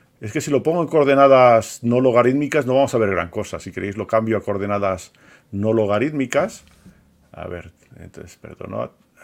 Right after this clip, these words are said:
lo, lo voy a hacer a cambiar en coordenadas lineales. ¿Veis? La, la cotización es esto. Esto es de, desde el año dos mil doce.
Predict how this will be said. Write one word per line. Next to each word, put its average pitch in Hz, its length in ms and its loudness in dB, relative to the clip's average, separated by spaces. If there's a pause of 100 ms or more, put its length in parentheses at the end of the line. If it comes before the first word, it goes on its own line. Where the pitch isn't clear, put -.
(100)
lo, - 240 -20
lo - 80 -20
voy - 160 -16
a - 60 -14
hacer - 320 -16 (240)
a 98 100 -16
cambiar 95 480 -6
en 87 100 -10
coordenadas 90 840 -10 (1040)
lineales. 139 800 -6 (800)
¿Veis? 98 240 -8
La, 101 160 -4
la 107 100 -6
cotización 104 580 -2
es 120 100 -4
esto. 110 200 -6
Esto 123 180 -6
es 120 60 -8
de, 123 160 0
desde 104 220 -6
el 110 60 2
año 123 160 0
dos 113 180 -4
mil 92 140 -6
doce. 82 260 -12